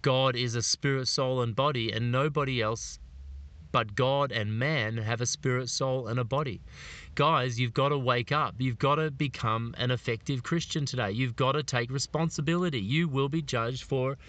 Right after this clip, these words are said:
everything that you do, everything that you say, everything that you don't do, everything that you don't say.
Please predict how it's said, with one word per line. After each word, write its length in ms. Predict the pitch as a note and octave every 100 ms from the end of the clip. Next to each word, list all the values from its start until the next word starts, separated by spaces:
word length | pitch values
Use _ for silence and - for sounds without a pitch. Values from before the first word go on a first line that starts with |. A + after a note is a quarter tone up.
| - -
everything 640 | C3 C#3+ D3 E3 - C#3 A#2
that 100 | G#2
you 180 | G#2
do, 360 | F#2+ G#2+ F#2+ F2 -
everything 640 | C3+ E3 D3 D3 C#3 A#2
that 100 | A2+
you 160 | G#2 G#2
say, 400 | - F#2 F#2 F#2 - -
everything 640 | - D3+ C#3+ D#3+ C3 D3+ C3+
that 120 | C3+
you 200 | A#2 A#2+
don't 520 | G2 B2+ C3+ E3 C#3
do, 300 | A#2 F#2+ E2 E2+ - -
everything 500 | C3 C3+ C#3 C3 B2+
that 100 | A#2+
you 140 | A2+
don't 340 | F#2+ G#2 G#2+ A2
say. 280 | - F2+